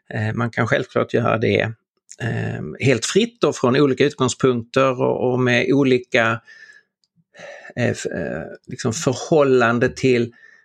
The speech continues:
eh, till personlig tro på vad texterna säger. Allt från att, eh, att man har någon form av tro tills man,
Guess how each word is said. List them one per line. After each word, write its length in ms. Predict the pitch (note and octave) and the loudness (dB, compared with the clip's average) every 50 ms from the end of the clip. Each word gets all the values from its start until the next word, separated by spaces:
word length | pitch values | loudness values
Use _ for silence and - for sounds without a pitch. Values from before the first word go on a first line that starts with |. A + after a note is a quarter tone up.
| _ _ - | _ _ -6
eh, 100 | - A2+ | -6 -6
till 260 | A2 - B2 A#2+ A#2 | -2 -2 -4 -4 0
personlig 640 | - B2+ A2 - - C#3+ C3 B2+ A#2+ B2 B2 B2 | -2 0 0 2 2 2 2 2 2 2 0 0
tro 480 | - - - C4+ F#3 A#2+ F#2 G2 G#2+ - | -4 -2 2 2 2 2 2 -2 -4 -4
på 460 | - - A2+ A2 G#2+ A2 G2+ - - - - - | -2 0 0 2 2 0 -2 -4 -10 -14 -14 -4
vad 160 | - A2+ - | -2 -2 0
texterna 380 | - A2+ G#2+ - - - G#2 G#2 | 0 -4 -2 -2 -6 -4 -2 0
säger. 280 | G#2 A2 G2+ G2+ G#2 | 2 2 2 2 2
Allt 200 | A2+ A#2 A2 G#2+ | 2 0 0 -2
från 240 | - - D3 D#3 D#3+ | -2 -2 -2 0 2
att, 340 | D#3 D3+ D#3 - _ - - | 0 0 -2 -4 _ -4 -2
eh, 320 | C#3+ C#3 C#3 C#3 C#3+ C#3+ D3 D3+ - - | 0 0 0 0 -2 -2 -4 -6 -6 -6
att 140 | C#3 - | -8 -2
man 120 | - C3 C#3 | -2 -2 2
har 160 | C3+ B2+ C3+ | 2 2 4
någon 180 | C3+ C3+ B2+ A#2+ | 4 2 0 2
form 200 | - B2 A#2+ A#2 | 2 2 2 2
av 60 | A#2 | 0
tro 320 | A#2 - - B2 A#2 A#2 | -2 0 0 2 2 2
tills 280 | B2 A#2+ - A#2 A2+ - | 0 0 -2 -4 -2 0
man, 280 | B2 A#2 A#2 A#2 A#2 | 0 2 2 0 -2